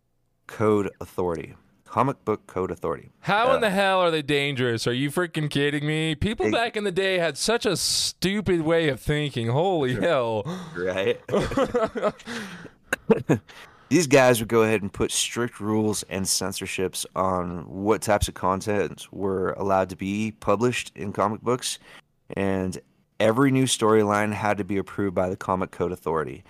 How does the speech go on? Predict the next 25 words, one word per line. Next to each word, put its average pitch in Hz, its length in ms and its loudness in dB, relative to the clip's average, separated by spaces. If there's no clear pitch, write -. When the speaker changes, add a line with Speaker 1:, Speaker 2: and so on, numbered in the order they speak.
Speaker 1:
And 95 560 -4
the 95 80 -6
cover 104 400 2
of 90 140 -2
the 101 80 -4
book 104 340 -2
would 95 140 0
have 101 420 2
this 92 340 -4
seal 113 640 2
showing 101 800 0
that 92 320 -2
it 92 100 -6
had 95 220 -6
been 95 460 -4
checked - 540 -4
for 92 600 -2
any 104 360 -2
indecent 95 540 -6
content. - 560 -14
Uh, 92 260 -6
according 120 380 0
to 113 100 -2
the 104 120 0
rules, 123 520 4